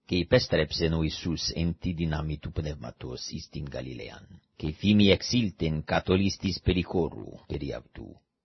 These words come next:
Και αυτός εδίδασκεν εν τες συναγωγές αυτών, δοξαζόμενος υπό πάντων. Και ήλθεν εις Νασαρά, ουίν τετραμένος,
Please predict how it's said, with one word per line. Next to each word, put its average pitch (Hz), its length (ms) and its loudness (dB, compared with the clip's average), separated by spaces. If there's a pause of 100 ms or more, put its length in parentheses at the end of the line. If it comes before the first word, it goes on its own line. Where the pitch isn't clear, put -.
(120)
Και 82 100 -2
αυτός 85 380 2
εδίδασκεν 78 760 2
εν 71 200 -6
τες 78 160 -4
συναγωγές 76 760 -4
αυτών, 57 680 -12
δοξαζόμενος 73 1120 -8
υπό 76 260 -8
πάντων. 58 600 -14 (640)
Και 85 100 -4
ήλθεν 90 600 -2
εις - 280 -4
Νασαρά, 78 600 -4 (120)
ουίν 78 520 0
τετραμένος, 87 1000 -2